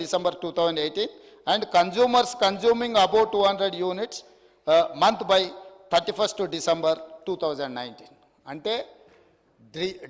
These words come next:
డిస్ట్రిబ్యూషన్ ట్రాన్స్‌ఫార్మర్స్ దగ్గర జూ-, జనవరి నాలుగు తారీఖు నాడు ఒప్పందం చేసుకొని ఏం చెప్పిండ్రు అధ్యక్ష అంటే, జూన్ ముప్పై తారీఖు లోపల, అంటే దాదాపుగా ఆరు నెలల లోపల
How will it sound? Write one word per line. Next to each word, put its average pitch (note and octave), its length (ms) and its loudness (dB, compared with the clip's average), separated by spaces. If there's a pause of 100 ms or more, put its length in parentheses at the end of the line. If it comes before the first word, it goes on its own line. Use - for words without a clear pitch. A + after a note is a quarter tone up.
డిస్ట్రిబ్యూషన్ A#3+ 680 -4
ట్రాన్స్‌ఫార్మర్స్ G#3+ 720 0 (100)
దగ్గర D3 300 -4 (760)
జూ-, F#3+ 220 -2 (100)
జనవరి A3 720 2
నాలుగు G#3 340 2
తారీఖు G#3+ 420 2
నాడు G3 220 0
ఒప్పందం G3 460 -4
చేసుకొని F#3 540 -8
ఏం E3+ 120 -8
చెప్పిండ్రు F#3 400 -6
అధ్యక్ష E3 280 -8
అంటే, D#3+ 260 -6 (920)
జూన్ C4 340 2
ముప్పై A#3 360 0
తారీఖు G#3 440 2
లోపల, F3 480 0 (300)
అంటే E3+ 180 -6
దాదాపుగా G#3 580 2
ఆరు G3 320 6
నెలల G#3+ 280 0
లోపల F3+ 680 -2